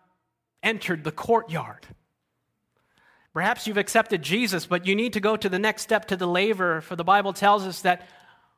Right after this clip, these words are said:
no one will enter the kingdom of God except they are baptized by water and by the Spirit. And today you hear God speaking to your voice, and you want to prepare for baptism.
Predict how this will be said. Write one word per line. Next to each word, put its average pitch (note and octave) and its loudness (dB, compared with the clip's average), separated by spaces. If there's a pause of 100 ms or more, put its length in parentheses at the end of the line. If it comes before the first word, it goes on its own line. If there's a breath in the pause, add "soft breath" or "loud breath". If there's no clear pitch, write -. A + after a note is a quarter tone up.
(180)
no F3 4
one G#3+ 2
will E3 -2
enter G3 -4
the E3+ -10
kingdom F#3+ -6
of D3+ -8
God D#3+ 2
except E3 -4
they D#3 -4
are D3 -2
baptized D3 -4
by C3+ -6
water C#3+ -4
and B2 -10
by B2+ -10
the B2 -14
Spirit. C3 -8
And D3+ -10
today D#3 -4
you D#3 -8
hear D#3 -6
God D#3 -2
speaking G3 -8
to - -12
your E3 -4
voice, D3 -6
and D3+ -10
you G#3 -6
want G3 -2
to F3+ -14
prepare F3+ -4 (500 loud breath)
for E3+ -10
baptism. C#3 -4